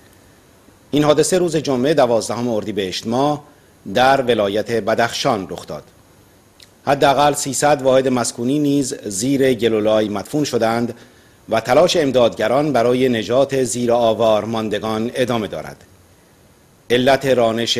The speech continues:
زمین بارش پیاپی باران در چند روز اخیر اعلام شده است.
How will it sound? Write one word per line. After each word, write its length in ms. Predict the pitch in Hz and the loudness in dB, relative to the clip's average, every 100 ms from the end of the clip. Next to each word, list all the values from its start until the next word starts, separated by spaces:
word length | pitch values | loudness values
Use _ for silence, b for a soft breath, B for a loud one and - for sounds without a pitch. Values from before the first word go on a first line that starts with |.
| 113 | 0
زمین 560 | 107 120 117 156 156 156 B B B B | 0 -2 0 0 -2 -6 B B B B
بارش 420 | 110 123 127 127 180 | 2 4 4 2 0
پیاپی 520 | 156 131 113 123 117 | 2 2 2 0 0
باران 440 | 107 101 127 165 | 0 0 0 0
در 200 | 147 139 | 0 0
چند 320 | - 127 110 | -2 -6 -6
روز 180 | 107 113 | -4 -2
اخیر 500 | 139 131 - 143 92 - | -2 -2 -2 -2 -2 -4
اعلام 320 | 110 95 82 | -4 -4 -8
شده 220 | - - | -12 -12
است. 300 | - - | -10 -12